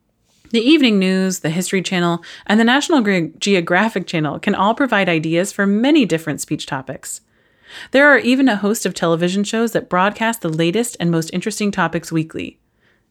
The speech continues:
e g, Dateline, twenty twenty, Sixty Minutes. Here are some recent segments from twenty twenty that could make interesting speeches. Former Tarzan actor Steve Sipek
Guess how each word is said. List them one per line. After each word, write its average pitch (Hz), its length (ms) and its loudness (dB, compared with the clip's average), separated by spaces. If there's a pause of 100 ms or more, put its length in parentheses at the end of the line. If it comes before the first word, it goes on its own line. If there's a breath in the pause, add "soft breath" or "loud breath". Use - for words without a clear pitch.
e 185 140 0
g, 151 300 -6 (140)
Dateline, 156 540 -4
twenty 180 240 -2
twenty, 202 440 -4
Sixty - 360 -6
Minutes. 170 420 -6 (960 loud breath)
Here 349 200 2
are 415 60 2
some 226 200 2
recent 208 280 0
segments 165 360 -2
from 185 140 -2
twenty 165 240 -2
twenty 156 260 -2
that 202 140 -2
could 330 140 -2
make 208 180 0
interesting 165 380 -6
speeches. - 600 -8 (720 soft breath)
Former 180 340 2
Tarzan 165 500 0
actor 156 280 -6
Steve 247 520 -4
Sipek - 640 -4